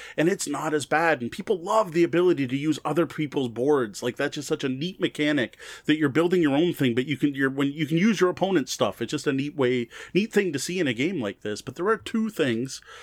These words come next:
for me that keep Keyflower off the main list. And the first is how bidding and outbidding other players works with the meeples, especially the ones placed on the tiles. People tend to get the auction on the outside of the tile, but when you place them on,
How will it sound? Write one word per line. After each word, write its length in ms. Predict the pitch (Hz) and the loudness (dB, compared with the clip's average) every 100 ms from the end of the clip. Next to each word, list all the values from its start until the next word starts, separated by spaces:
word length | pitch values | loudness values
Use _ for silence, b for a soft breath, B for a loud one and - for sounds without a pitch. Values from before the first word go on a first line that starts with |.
| B B | B B
for 160 | - 180 | 0 4
me 240 | 190 135 | 4 4
that 180 | 113 135 | 2 -2
keep 240 | - 131 - | -4 -10 -8
Keyflower 580 | 165 156 160 139 127 | -8 -4 -2 2 2
off 200 | 120 120 | 2 0
the 60 | 117 | -4
main 280 | 113 104 104 | -6 -6 -8
list. 260 | 95 - | -14 -14
And 80 | 131 | -14
the 60 | 123 | -8
first 580 | - 214 175 196 - - B B B B | 0 2 2 -2 -6 -16 B B B B
is 160 | 135 | -2
how 180 | 143 165 | 2 2
bidding 520 | 127 151 196 147 147 147 | 2 2 4 2 0 -2
and 120 | 120 | -2
outbidding 560 | - 175 - 202 202 170 | 0 0 0 -2 -2 -2
other 220 | 135 156 | -2 -2
players 380 | - 139 131 117 | 0 0 0 -2
works 200 | 117 - | -8 -6
with 120 | 113 | -6
the 40 | |
meeples, 460 | 113 113 - 85 - | -4 -6 -10 -14 -10
especially 640 | 131 - 170 180 - 202 | -10 -6 -4 -2 -2 0
the 100 | 165 | 0
ones 280 | 139 127 127 | 0 -2 -2
placed 280 | 131 123 120 | -2 0 -2
on 80 | |
the 80 | 113 | -6
tiles. 460 | - 107 101 95 - | -4 -6 -6 -10 -10
People 300 | - - 285 | -8 -6 -2
tend 240 | 247 226 | 0 0
to 40 | 190 | 2
get 320 | 143 160 - B B B - | 4 4 2 B B B 0
the 160 | 151 | 0
auction 400 | 139 147 - 175 | 2 0 2 2
on 120 | 156 | 4
the 140 | 135 - | 2 2
outside 540 | 147 - - 175 180 | 2 2 0 2 4
of 80 | 170 | 2
the 100 | 170 | 0
tile, 380 | - 170 185 175 | 0 -2 0 0
but 160 | 147 | -2
when 100 | 135 | -2
you 120 | 131 139 | -2 -2
place 340 | 208 226 - | 0 -2 -2
them 160 | 190 131 | -2 0
on, 340 | 117 143 | 2 0